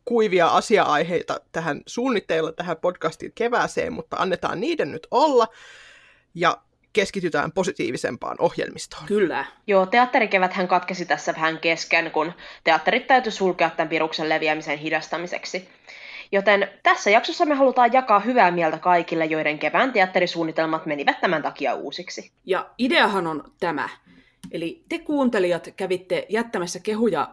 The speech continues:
Speaker 2: podcastin kehukeräyslomakkeelle, josta me kerrottiin somessa ja meidän edellisen jakson alussa.
Speaker 1: Ja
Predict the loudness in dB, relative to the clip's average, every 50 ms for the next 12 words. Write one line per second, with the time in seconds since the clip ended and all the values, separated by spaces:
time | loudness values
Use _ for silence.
0 | -8 -4 -2 -2 -2 -2 -4 -6 -4 -6 -6 -8 -8 -4 0 2 4 4 2 2
1 | 0 -4 -4 -4 -6 -6 -6 -2 0 0 -2 -2 -2 -2 0 2 2 2 2 0
2 | -6 -10 _ -6 -6 -6 -6 -8 -8 -4 -4 -4 -4 -4 -6 -8 -8 -6 -4 -4
3 | -2 -4 -4 -4 -4 -4 -4 -4 -4 -6 -6 -4 -4 -6 -6 -6 -2 -2 2 2
4 | 2 2 0 -2 -4 -8 -10 -10 -12 -12 -14 -16 -12 -8 -4 -2 -2 -2 -2 -4
5 | -6 -8 -8 -8 _ _ -6 -4 -4 -4 -4